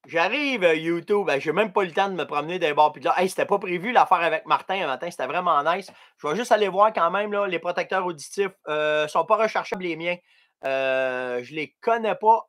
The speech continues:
Axil avec batterie rechargeable. Je vais vérifier, euh, Dan. Puis s'il y a de quoi, envoie-moi, envoie-moi l'information. S'il y a de quoi, je vais les acheter, je vais les tester, je vais voir ça. Merci, là, ceux qui me souhaitent bon voyage pour l'Italie.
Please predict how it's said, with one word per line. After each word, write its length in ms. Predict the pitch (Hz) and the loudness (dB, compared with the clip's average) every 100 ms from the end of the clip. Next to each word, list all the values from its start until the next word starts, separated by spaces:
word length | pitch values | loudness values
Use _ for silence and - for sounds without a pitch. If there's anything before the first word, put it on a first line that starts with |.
| _ | _
Axil 800 | 226 226 - - 262 254 214 139 - | 2 2 -6 -4 0 2 0 -4 -4
avec 280 | 165 175 180 | -4 -4 -2
batterie 340 | 196 196 214 | -4 -4 -6
rechargeable. 600 | 202 190 175 170 196 180 - - _ | -6 -2 -4 4 4 4 -2 -20 _
Je 120 | 127 156 | -4 2
vais 120 | 160 | 4
vérifier, 720 | 185 185 190 254 254 254 214 | 4 2 -2 -2 0 2 4
euh, 420 | 180 165 160 147 127 | 4 4 2 -2 -8
Dan. 500 | 127 185 240 240 190 - _ | -2 2 2 0 -10 -20 _
Puis 100 | - | -12
s'il 160 | - 220 | -2 0
y 20 | |
a 60 | 220 | 2
de 40 | |
quoi, 180 | 262 269 | 6 6
envoie-moi, 440 | 233 220 254 269 - - | 6 4 4 2 2 2
envoie-moi 320 | 165 233 302 | 4 4 2
l'information. 840 | 269 240 220 220 190 180 233 233 | 4 4 4 4 2 2 0 0
S'il 160 | 220 202 | 0 -6
y 20 | |
a 40 | - | -4
de 40 | |
quoi, 140 | 240 | -2
je 100 | 214 | -2
vais 80 | 175 | -2
les 200 | 180 175 | -2 -2
acheter, 320 | 170 - 196 | -4 -4 -10
je 120 | 190 170 | -6 -4
vais 80 | |
les 140 | 175 170 | -4 -6
tester, 420 | 151 - 208 202 | -8 -6 -8 -6
je 40 | |
vais 120 | 156 147 | -6 0
voir 300 | 156 147 135 | 2 2 -2
ça. 140 | 196 233 _ _ _ | -8 -8 _ _ _
Merci, 380 | 156 165 - 233 | 0 0 -2 0
là, 140 | 214 185 | 0 0
ceux 140 | 196 | -4
qui 120 | 180 | -6
me 60 | 156 | -6
souhaitent 220 | 202 190 | -6 0
bon 160 | 180 180 | 0 4
voyage 640 | 165 175 185 190 185 170 | 2 6 6 6 2 -4
pour 240 | 143 170 165 | -6 -8 -8
l'Italie. 680 | 156 170 180 165 185 240 | -10 -6 -2 -2 -4 -12